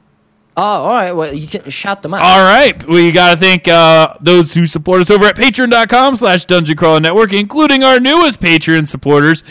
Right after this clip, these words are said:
Speaker 2: Jamie K and Adia. Adia. There you go.
Speaker 1: There we go. <laughs>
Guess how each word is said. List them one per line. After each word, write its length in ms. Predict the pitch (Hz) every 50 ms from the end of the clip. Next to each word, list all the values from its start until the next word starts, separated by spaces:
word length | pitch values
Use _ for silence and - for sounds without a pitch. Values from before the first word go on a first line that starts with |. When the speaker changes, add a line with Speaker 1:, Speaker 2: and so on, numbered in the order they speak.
| - 160 139 -
Speaker 2:
Jamie 420 | 107 113 147 165 170 170 170 170
K 440 | 147 - 175 196 196 185 175 175 170 -
and 360 | 127 139 135 135 131 131 120 - _ _ _ _ _ _ _ _ _ _ _ -
Adia. 540 | - 147 185 226 247 170 - 67 - - - _ _ _ _
Adia. 480 | - 127 151 139 92 78 78 71 - - _ _ _ _ _ _ _ _ _ _ _ _ _ _ _ _ _ _ _ _ _ _ _ _ _ _ _ _ _ _ _ _ _ _ _ _ _ _
There 100 | - 78
you 120 | 76 76
go. 240 | 76 85 98 92 78 _ _ _ _
Speaker 1:
There 180 | - 107 95 92
we 100 | 90 92
go. 280 | 90 110 147 180 143 - _ _ _ _ _ _ _ _ -
<laughs> 600 | 151 156 147 - - 165 143 - - 190 160 147